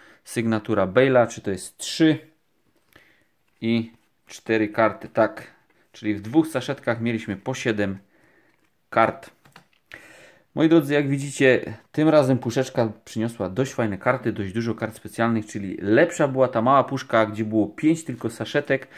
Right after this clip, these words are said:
Trafiamy znowu Rosickiego, ale jeżeli chodzi o pozostałe karty, to myślę,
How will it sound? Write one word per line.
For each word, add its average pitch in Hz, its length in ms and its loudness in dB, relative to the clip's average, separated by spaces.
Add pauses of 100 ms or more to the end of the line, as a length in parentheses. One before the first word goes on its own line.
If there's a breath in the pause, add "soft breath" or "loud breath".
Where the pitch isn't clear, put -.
(480 loud breath)
Trafiamy 120 500 2 (140)
znowu 120 640 4
Rosickiego, 127 1080 0
ale 107 260 4
jeżeli 117 240 2
chodzi 107 260 -2
o 104 80 -4
pozostałe 131 480 -2
karty, 113 320 -4
to 98 140 -6
myślę, 101 440 -2